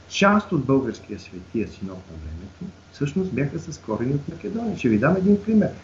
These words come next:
Неврокопският митрополит Борис, дядо Борис, който го застрелват след, а, една служба, като освещава с-, а, църквата в Коларово, на Димитровден.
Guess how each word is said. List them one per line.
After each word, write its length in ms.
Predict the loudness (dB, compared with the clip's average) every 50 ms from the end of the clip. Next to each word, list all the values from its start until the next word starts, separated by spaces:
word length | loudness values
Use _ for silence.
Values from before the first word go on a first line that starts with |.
| -10 2 4
Неврокопският 800 | 6 6 6 4 0 2 2 2 0 0 -8 -6 -2 0 2 2
митрополит 600 | 2 0 -2 -4 -4 -2 -2 2 2 4 4 4
Борис, 360 | 2 2 2 2 0 -2 -6 -4
дядо 300 | 2 2 4 4 4 4
Борис, 360 | 4 4 6 4 4 0 -2 -12 -18 -20 -20 -20 -20 -20 -20 -18 -2
който 480 | 2 2 2 2 2 2 2 2 2 0 -2 0
го 60 | 0 2
застрелват 720 | 4 4 2 2 4 4 6 6 6 6 4 2 0 -4
след, 340 | -4 -4 -6 -8 -10 -8
а, 220 | -4 -4 -4 -4 -6 -8 -14 -20 -20 -20 -20 -20 -18 -2 0
една 240 | 2 4 4 2 2
служба, 460 | 2 4 4 4 4 2 -2 -2 -4
като 160 | -4 -4 -4
освещава 600 | -6 -4 -4 -6 -8 0 2 2 4 4 2 -2
с-, 140 | -2 -6 -6 -2
а, 80 | -2 -2
църквата 460 | 0 0 0 0 0 -4 -4 -2 -2
в 140 | -2 -2 -4 -2 0
Коларово, 440 | 2 4 4 4 2 0 -2 -6 -10 -12
на 60 | -10 -2
Димитровден. 580 | 2 2 4 4 2 0 -4 -4 -4 -6 -8